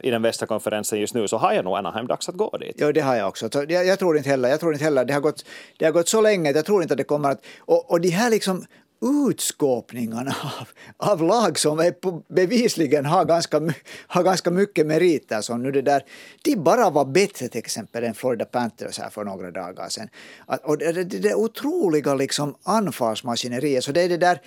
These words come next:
Speaker 2: det är ju helt andra tider, men det är någonting som påminner, påminner just när det, det, det, det, de här liksom unga vilda killarna, någonting som för tankarna till Edmonton i början av åttiotalet, när liksom ingen ville tro att, att kan de här på riktigt vara så här bra. Så det där,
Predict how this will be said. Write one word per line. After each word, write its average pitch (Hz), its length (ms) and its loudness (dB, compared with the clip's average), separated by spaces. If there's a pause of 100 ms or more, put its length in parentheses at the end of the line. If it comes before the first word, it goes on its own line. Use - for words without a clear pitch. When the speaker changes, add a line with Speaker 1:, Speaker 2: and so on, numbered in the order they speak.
(420)
Speaker 2:
det - 160 0
är 175 40 4
ju 180 120 4
helt 190 400 2
andra 151 280 2
tider, 135 440 2
men 185 160 0
det 208 60 6
är 208 40 2
någonting 220 540 0
som 156 180 -2
påminner, 143 680 2 (100)
påminner 147 500 2
just 147 200 0
när 143 80 0
det, 139 280 2
det, 147 120 2
det, 147 120 -2
det, 151 160 0
de 160 80 2
här 160 120 4
liksom 165 320 0
unga 190 380 4
vilda 139 360 2
killarna, 123 760 0
någonting 202 480 -2
som 156 180 0
för 165 200 4
tankarna 143 480 0
till 139 140 0
Edmonton 120 500 0
i 117 40 -4
början 120 320 0
av 113 140 -2
åttiotalet, 117 580 -4
när 127 120 0
liksom 170 220 -2
ingen 233 220 0
ville 170 180 2
tro 170 360 2
att, - 160 -4 (300)
att - 180 -4
kan 156 160 0
de 135 80 2
här 131 120 2
på 139 160 -2
riktigt 120 260 -2
vara 117 180 -4
så 113 100 -10
här 113 220 -6
bra. 110 280 -2
Så 127 120 -6
det 117 80 -4
där, 139 200 2